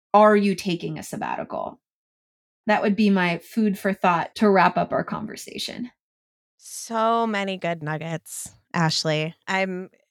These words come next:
Speaker 2: so grateful for your friendship. I'm grateful for their time today. I think this is gonna be the perfect episode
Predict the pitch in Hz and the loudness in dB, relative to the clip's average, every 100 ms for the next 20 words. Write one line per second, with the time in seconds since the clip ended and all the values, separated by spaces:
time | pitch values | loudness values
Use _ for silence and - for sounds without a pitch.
0 | _ - - 226 240 240 - 190 190 180 | _ -16 -4 0 0 0 -2 -6 -6 -10
1 | 170 160 160 196 190 - 196 196 - 170 | -4 -4 2 4 4 6 4 4 2 2
2 | 170 165 175 170 165 160 160 156 - - | 4 2 0 -2 0 2 2 0 -2 0
3 | 196 208 208 214 208 220 214 208 208 220 | 6 8 8 6 4 6 8 8 6 4
4 | - - - 180 180 185 180 - 185 175 | -2 -20 -4 -2 4 4 2 -4 -4 -2
5 | - 180 185 180 175 170 170 170 175 - | 0 -2 2 2 4 2 4 2 0 -4
6 | - _ - - - 208 226 214 196 196 | -20 _ -6 -2 4 4 2 0 0 -2
7 | - 185 180 175 180 | 0 4 4 4 0